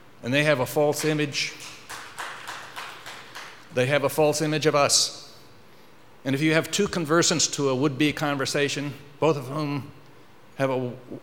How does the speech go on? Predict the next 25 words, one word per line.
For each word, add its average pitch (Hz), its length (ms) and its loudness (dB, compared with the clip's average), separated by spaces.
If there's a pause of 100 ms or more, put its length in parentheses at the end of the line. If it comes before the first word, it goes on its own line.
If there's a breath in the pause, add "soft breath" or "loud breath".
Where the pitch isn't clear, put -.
wildly 143 480 6
false 147 340 0
image, 151 440 -4 (800)
a 120 60 -10
stereotype 147 540 2
of 135 100 -6
the 139 120 0
other. 147 220 4
You 143 140 -2
have 147 160 2
the 147 60 2
dialogue 143 520 8
of 139 60 2
the 135 80 0
deaf. 135 460 4 (2500)
Or 101 100 -8
another 120 240 -2
metaphor, 127 560 2
words 123 320 2
in 131 80 0
a 123 60 -2
vacuum, 127 380 2
and 117 120 -2
words 123 200 -2
cannot 127 280 -4